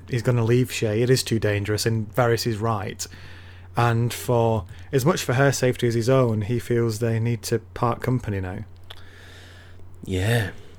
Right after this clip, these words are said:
Speaker 2: And
Speaker 1: Hmm.
Speaker 2: it's kinda heartbreaking, isn't it? Even though we're not sure whether she's a prostitute or not, it's like,
Speaker 1: Hmm.
Speaker 2: it's really sad. 'Cause, 'cause now Tyrion is stranded, not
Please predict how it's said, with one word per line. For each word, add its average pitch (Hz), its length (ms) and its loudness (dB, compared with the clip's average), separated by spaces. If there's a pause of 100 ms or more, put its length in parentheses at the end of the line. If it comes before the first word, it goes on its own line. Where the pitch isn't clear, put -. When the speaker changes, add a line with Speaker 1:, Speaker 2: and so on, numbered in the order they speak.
(400)
Speaker 2:
And 107 320 2
Speaker 1:
Hmm. 98 80 -4 (640)
Speaker 2:
it's - 180 -8
kinda 254 340 0
heartbreaking, 120 640 -2
isn't 147 200 -2
it? - 120 -6
Even 202 200 2
though 208 120 6
we're 185 80 4
not 170 200 0
sure 180 280 2
whether 98 160 0
she's 98 200 -6
a 101 60 -6
prostitute 101 500 -4
or 69 100 -6
not, 73 220 -8 (600)
it's - 240 0
like, 123 240 4
Speaker 1:
Hmm. 123 280 2 (120)
Speaker 2:
it's - 280 -8
really 190 400 0
sad. - 480 -4 (1200)
'Cause, - 420 2 (220)
'cause 131 160 -2
now 180 180 4
Tyrion 90 540 -4
is 95 300 -6 (460)
stranded, - 600 -6 (720)
not 104 380 2